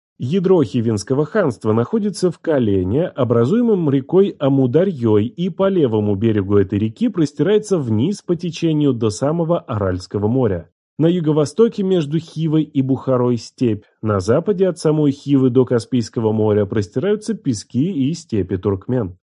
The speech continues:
Узбеки гордятся именем завоевателей, вообще дух их воинственный. Они любят рассказы о военных подвигах, уважают твердость и часто милуют даже мучимого невольника, который мужественно переносит страдания.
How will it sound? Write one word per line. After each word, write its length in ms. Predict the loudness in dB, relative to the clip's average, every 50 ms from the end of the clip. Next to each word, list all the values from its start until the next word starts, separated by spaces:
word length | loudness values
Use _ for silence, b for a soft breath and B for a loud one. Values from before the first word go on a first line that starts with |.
| _ _ _ _ 0
Узбеки 400 | 0 0 2 2 -2 -2 -2 -2
гордятся 560 | 0 0 0 0 0 0 0 0 -2 -4 -6
именем 480 | -4 -4 -2 -2 -2 0 0 0 0 0
завоевателей, 880 | 0 0 0 0 0 0 2 0 -2 -2 -4 -6 -8 -8 -8 -10 -10 -8
вообще 460 | -4 -4 -4 -4 -4 -4 -2 -2 -2
дух 300 | 0 0 -2 -2 -2 -2
их 180 | -4 -4 -2
воинственный. 760 | -2 -2 -2 -2 -2 -4 -6 -8 -8 -8 -8 -8 -10 -12 -16 _ _ _
Они 280 | -2 -2 0 2 2 2
любят 320 | 2 2 4 2 2 2
рассказы 500 | 2 0 -2 -2 -2 -2 -2 0 2 2
о 60 | 2 2
военных 480 | 2 0 0 0 0 0 -2 -4 -6 -4
подвигах, 640 | 0 4 4 4 4 2 -2 -2 0 0 0 0 0 0
уважают 440 | 0 0 2 2 2 0 0 0
твердость 640 | -2 -2 0 2 2 2 0 2 2 0 0 0 -2 -4
и 80 | -4 -2
часто 360 | 0 0 -2 0 0 -2 0
милуют 380 | 2 2 2 4 2 2 2
даже 320 | 2 2 2 2 2 2 2
мучимого 580 | 2 2 2 0 0 -2 -4 -2 0 0 0 0
невольника, 800 | 2 0 2 2 2 2 2 2 2 0 -2 -2 -2 -4 -4 -2
который 340 | -2 -2 0 0 0 0 0
мужественно 640 | 0 0 0 0 0 -2 -2 -2 -2 0 0 0
переносит 540 | 0 0 0 0 0 0 0 -2 -2 -4 -8
страдания. 640 | -8 -8 -6 -4 -4 -2 -2 -2 -2 -4 -6 -10 -14